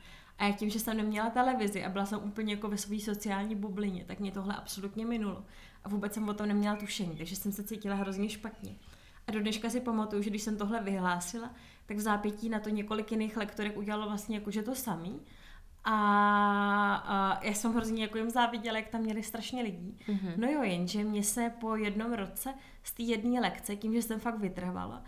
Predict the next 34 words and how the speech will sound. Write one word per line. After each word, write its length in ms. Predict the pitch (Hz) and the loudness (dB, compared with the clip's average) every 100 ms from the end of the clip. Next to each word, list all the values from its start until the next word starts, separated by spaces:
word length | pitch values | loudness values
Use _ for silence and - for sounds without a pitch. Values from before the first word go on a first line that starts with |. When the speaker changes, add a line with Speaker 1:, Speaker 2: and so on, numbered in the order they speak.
| - - - | -16 -18 -6
Speaker 1:
tak 140 | 233 | -2
nejenom 380 | 240 254 262 247 | 2 4 4 4
naplnila 460 | 233 233 233 240 233 | 2 2 2 2 2
moje 260 | 196 180 | 2 0
lekce, 320 | 185 196 - | -2 -4 -4
takže 200 | 240 214 | -4 -2
jsme 160 | 214 226 | -2 -2
se 120 | 220 | -2
museli 320 | 226 214 233 | -4 -4 -6
dvakrát 400 | 208 208 220 226 | -4 -6 -4 -6
přestěhovat 680 | 233 220 - 202 190 180 185 | -6 -6 -6 -4 -4 -4 -4
a 20 | 208 | -6
začalo 320 | 208 208 208 | -6 -4 -2
mi 100 | 208 | 0
tam 140 | 202 | -2
chodit 220 | 202 202 | -2 -4
třicet 440 | 208 - 214 226 - | -4 -6 -6 -8 -6
lidí. 280 | 190 165 208 - - - - | -8 -8 -12 -16 -20 -14 -2
Ale 160 | 220 | 0
po 160 | 214 220 | 0 -2
roce 200 | 214 233 | -2 -2
mi 100 | 220 | -2
tam 120 | 220 | -2
přibyli 300 | 214 214 220 | -2 -2 -2
čtyři 260 | 214 226 220 | -2 -2 0
další 360 | 214 214 - | -2 -2 -2
lektoři, 440 | 220 208 208 196 202 | -4 -4 -6 -6 -6
kteří 240 | - 202 | -8 -6
taky 200 | 208 202 | -4 -2
měli 240 | 185 165 | -2 -2
těch 180 | 160 147 | -6 -10
třicet 340 | - 180 190 180 | -12 -12 -12 -14
lidí. 200 | - - - 202 | -16 -18 -6 0
Speaker 2:
Mhm, 380 | 185 190 175 | 0 0 -4